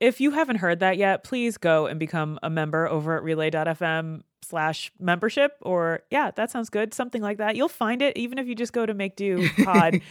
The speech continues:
Speaker 1: on, uh, on Relay's website, and you can go become a member and check out this show because it, it was pretty good. I had a great
Speaker 2: It was
Speaker 1: time
Speaker 2: pretty good.
Speaker 1: doing
Speaker 2: We
Speaker 1: that.
Speaker 2: might, we might do, uh, a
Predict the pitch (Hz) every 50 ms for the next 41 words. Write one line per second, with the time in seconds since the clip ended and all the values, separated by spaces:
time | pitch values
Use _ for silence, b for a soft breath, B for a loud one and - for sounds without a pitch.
0 | B B B B B - 165 165 160 160 160 156 156 151 151 151 151 147 - -
1 | 170 175 170 170 180 170 170 170 156 170 170 175 - - 151 147 135 - - 165
2 | 165 160 156 156 160 B B B B B B B B B 175 170 180 170 - 180
3 | 165 156 151 147 170 160 156 156 147 170 147 170 160 156 151 151 147 147 147 139
4 | - 123 147 139 - - 165 151 156 143 135 - - 156 147 - - 170 160 151
5 | 147 139 156 151 - 156 151 147 - - B B B B B B B B - -
6 | - - - - - _ - 214 233 214 180 165 - - 170 143 120 127 107 110
7 | - - - 139 165 165 156 139 131 - 120 101 - - 208 - 113 151 170 151
8 | 147 - - B B B B B - 240 254 254 247 240 - - 233 254 240 240
9 | 240 240 240 - - 196 175 175 175 170 - - - 165 160 156 151 143 - -
10 | - 175 165 160